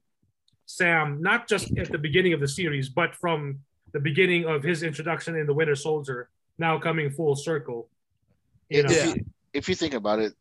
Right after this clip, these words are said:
Speaker 2: like, they, they tackled on, like, multiple facets of the, the racism. 'Cause,
Speaker 3: Yeah.
Speaker 2: like, uh, one, one of the biggest critiques that, uh,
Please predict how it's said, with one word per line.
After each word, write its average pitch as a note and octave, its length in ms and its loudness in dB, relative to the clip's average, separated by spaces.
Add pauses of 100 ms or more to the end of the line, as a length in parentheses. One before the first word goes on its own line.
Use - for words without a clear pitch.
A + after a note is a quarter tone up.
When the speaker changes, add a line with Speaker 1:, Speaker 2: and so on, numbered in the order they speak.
Speaker 2:
like, G#2+ 220 -6
they, A2+ 240 0
they A#2+ 180 0
tackled A2+ 400 -2
on, F#2+ 240 -6
like, F2 160 -12 (100)
multiple G#2 720 -6
facets G2 380 -6
of F#2+ 120 -8
the, F#2 220 -8
the F#2 120 -12
racism. F#2 640 -10 (720)
'Cause, A#2+ 100 4
Speaker 3:
Yeah. C3 60 6
Speaker 2:
like, A2+ 200 0
uh, G#2+ 280 -2 (600)
one, B2+ 220 2
one C#3 140 4
of C3+ 120 4
the B2+ 80 2
biggest B2 300 2
critiques A#2+ 420 -4
that, G#2+ 200 0
uh, G2 380 -2